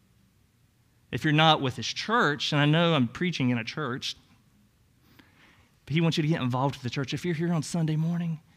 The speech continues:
we want you to come to community group. We wanna have lunch with you.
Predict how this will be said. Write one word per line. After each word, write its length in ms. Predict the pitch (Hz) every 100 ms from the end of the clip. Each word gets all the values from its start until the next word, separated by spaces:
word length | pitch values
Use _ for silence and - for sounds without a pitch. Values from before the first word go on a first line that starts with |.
| _ _ _ _ -
we 120 | 151
want 200 | 170 165
you 60 | 139
to 60 |
come 260 | 127 156 156
to 80 | 131
community 480 | 135 131 139 123
group. 340 | 110 110 107 - - - - _
We 120 | 139 180
wanna 240 | 185 156
have 300 | 110 156 143
lunch 320 | 135 135 -
with 220 | 120 -
you. 180 | 120 98